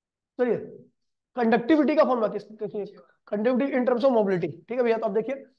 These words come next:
आपको एक रिलेशन पता है, एक इधर लाइए वीईएन, है ना, ये हो गया, ये क्या हो? करंट डेंसिटी जी हो गया,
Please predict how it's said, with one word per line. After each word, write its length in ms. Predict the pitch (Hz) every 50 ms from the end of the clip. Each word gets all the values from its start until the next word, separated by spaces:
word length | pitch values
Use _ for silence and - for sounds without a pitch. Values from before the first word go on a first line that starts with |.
| _ _ _ _ _ -
आपको 220 | - 208 208 202 269
एक 80 | 262
रिलेशन 380 | 233 247 254 247 220 254 262 233
पता 180 | 226 196 202 180
है, 300 | - - - - - 247
एक 120 | 233 262
इधर 160 | 247 226 233
लाइए 320 | 254 269 262 254 285 277 - - _ _ _ _ _ _ _ _ _ _ _ _ _ _ _ _ _ _ _ _ _ _ -
वीईएन, 840 | 185 185 233 262 - - 269 277 277 285 269 294 330 381 - - - _ _ _ _ _ _ _
है 80 | - 240
ना, 60 | 269
ये 280 | 214 - - _ - 208
हो 80 | 226
गया, 120 | 220 - - - _ _ _ _ _ _ _ _ _ _ _ _ _ _ -
ये 120 | 202 214 233
क्या 100 | 277 285
हो? 100 | 254 202
करंट 300 | - 240 233 247 262 254
डेंसिटी 340 | 269 269 226 247 233 262
जी 100 | 214 226
हो 120 | 277 302 302
गया, 300 | 320 320 - - -